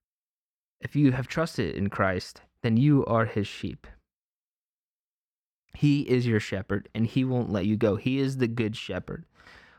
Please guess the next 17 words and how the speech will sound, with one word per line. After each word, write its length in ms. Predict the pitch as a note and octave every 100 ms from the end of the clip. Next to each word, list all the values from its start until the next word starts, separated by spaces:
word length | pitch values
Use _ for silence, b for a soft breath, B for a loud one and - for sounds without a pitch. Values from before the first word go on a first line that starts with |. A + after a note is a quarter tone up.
| _
Um, 300 | G#2 G2+ - - b b _ -
three 300 | - D3 D#3
times 580 | D#3+ C#3 C3 C3 - _ -
in, 220 | A#2+ A2+
in 160 | - G#2+
the 80 | G#2
scriptures, 480 | - A2 - A2 A2
in 80 |
the, 200 | G#2+ G#2
in 140 | G#2 G#2+
the 80 | G#2
Gospels, 640 | G2+ G2 - G#2 G2+ - B B B B _ _ _
there's 260 | A2 G#2+ A2+
the, 260 | A2 G#2 F2+
the 180 | G#2+
good 240 | G#2 B2 A#2+
shepherd 500 | - G#2+ G#2 E2